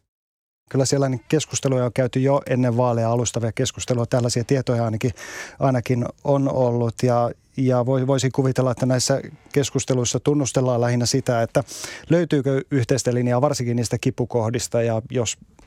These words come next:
alustavasti puhu-, puhutaan, että jos yhteiseen hallitukseen mentäisiin, niin miltä se elämä, elämä näyttäisi. Mutta tosiaan kyllä siellä tämmöisiä tunnustelevia keskusteluita tällä hetkellä käydään. Ö,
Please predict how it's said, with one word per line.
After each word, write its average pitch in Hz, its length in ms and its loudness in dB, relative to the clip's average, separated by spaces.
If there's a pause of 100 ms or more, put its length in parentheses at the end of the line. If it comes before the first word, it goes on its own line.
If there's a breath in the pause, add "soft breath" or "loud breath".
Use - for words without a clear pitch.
(100)
alustavasti 127 560 0
puhu-, 117 540 -4
puhutaan, 120 380 2
että 117 180 -2
jos 120 160 0
yhteiseen 117 380 0
hallitukseen 113 520 -2
mentäisiin, 120 460 -2
niin - 520 -4
miltä 127 220 2
se 127 180 0 (120)
elämä, 135 360 2 (160)
elämä 139 280 2
näyttäisi. 135 680 2 (480 loud breath)
Mutta 160 280 2
tosiaan 165 420 2
kyllä 170 200 2
siellä 170 240 2
tämmöisiä 156 440 2 (200)
tunnustelevia 135 800 2 (220)
keskusteluita 127 1040 0 (500)
tällä 147 220 4
hetkellä 117 460 -2
käydään. 131 600 2
Ö, - 40 -14